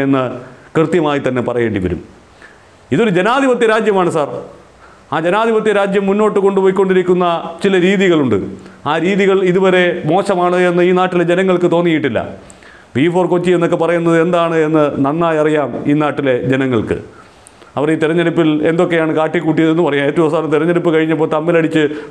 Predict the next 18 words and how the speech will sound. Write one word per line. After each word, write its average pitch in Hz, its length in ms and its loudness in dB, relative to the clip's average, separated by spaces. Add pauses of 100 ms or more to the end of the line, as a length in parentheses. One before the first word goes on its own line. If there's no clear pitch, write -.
(100)
നാലായി 170 320 -2
നിൽക്കുകയാണ്, 147 580 0
വി 165 140 2
ഫോറായി. 151 520 -2 (2250)
അതിൽ 240 140 0 (100)
ഒരു 220 80 0
നാല് 208 320 2
പേർ 214 140 2
അവിടെ 208 160 2
ചെന്ന് 196 320 2 (460)
ആ 180 60 2
ബാരിക്കേഡുകൾ 196 640 0
എടുത്തു 196 200 0
മാറ്റിയിട്ട് 180 480 2 (240)
"വണ്ടികൾ 196 380 2
ഓടിക്കൊള്ളൂ" 180 480 2
എന്ന് 170 120 2
പറയുന്നു. 143 320 0